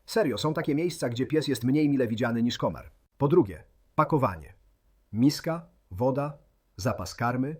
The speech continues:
smycz, szelki, kocyk, książeczka zdrowia i aktualne szczepienie, zabawki,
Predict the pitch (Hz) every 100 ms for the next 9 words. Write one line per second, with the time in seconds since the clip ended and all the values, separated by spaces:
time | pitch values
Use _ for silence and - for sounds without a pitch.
0 | _ _ _ - 123 127 139 - - _
1 | _ - 131 123 117 123 127 _ _ _
2 | _ - 117 - 127 - _ _ _ _
3 | _ - 117 117 - 98 92 123 127 135
4 | 143 - _ _ 147 123 - 113 113 104
5 | - 104 113 107 107 123 _ _ _ _
6 | _ 87 98 92 113 - 110 104